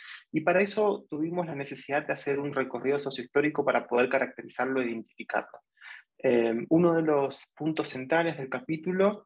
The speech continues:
buscó de esta manera entonces, eh, identificar cuáles fueron aquellos, eh, primeros, eh, proyectos que, eh, pueden ser considerados vinculados al acceso abierto. Conocemos ya por las discusiones a nivel internacional,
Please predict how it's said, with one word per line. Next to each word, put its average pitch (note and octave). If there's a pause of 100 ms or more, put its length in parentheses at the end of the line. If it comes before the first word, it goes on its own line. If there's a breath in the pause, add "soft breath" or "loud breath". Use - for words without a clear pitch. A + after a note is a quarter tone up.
(280 loud breath)
buscó C#3
de F3
esta -
manera D3
entonces, F3
eh, B2+
identificar C#3
cuáles F#3
fueron E3+
aquellos, E3
eh, B2+
primeros, F3
eh, A#2+
proyectos D3+ (160)
que, E3+ (460)
eh, B2
pueden E3+
ser E3+
considerados D3
vinculados C3+
al B2+
acceso A#2+
abierto. A2+ (760)
Conocemos C#3
ya C3+
por C3+
las C3
discusiones C3
a B2
nivel B2
internacional, C3+